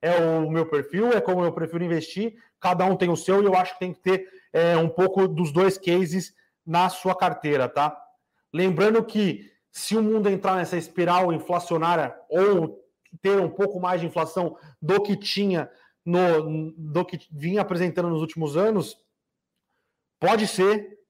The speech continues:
pode ser que finalmente os investidores de valor, é, e os ativos de valor tenham performances melhores do que os ativos de growth, tá?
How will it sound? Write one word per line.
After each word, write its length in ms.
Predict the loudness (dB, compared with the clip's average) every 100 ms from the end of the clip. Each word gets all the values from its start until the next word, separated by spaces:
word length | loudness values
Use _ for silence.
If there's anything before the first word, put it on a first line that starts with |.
| _
pode 280 | -2 -2 -2
ser 540 | -2 -2 -2 -6 -20 _
que 120 | -10
finalmente 880 | -6 -2 -2 0 0 -2 -4 -6 -8 _ -6
os 160 | -2
investidores 720 | 0 2 0 0 0 2 2
de 60 | 0
valor, 600 | 0 2 2 2 0 -6 -20 _ _ -4
é, 460 | 0 2 2 0
e 80 | 0
os 140 | 0 0
ativos 560 | -2 -2 -2 0 -2
de 100 | -2
valor 480 | -2 0 0 0 -2 -10 _ _
tenham 240 | -2 -2 -2
performances 840 | -2 -2 -2 -2 -4 -8 -14 -8
melhores 580 | -4 -2 0 2 0 -2
do 100 | -6
que 100 | -4
os 100 | -2
ativos 300 | -2 -4 -6
de 100 | -6
growth, 380 | -2 -2 -2 -6
tá? 200 | -2 -2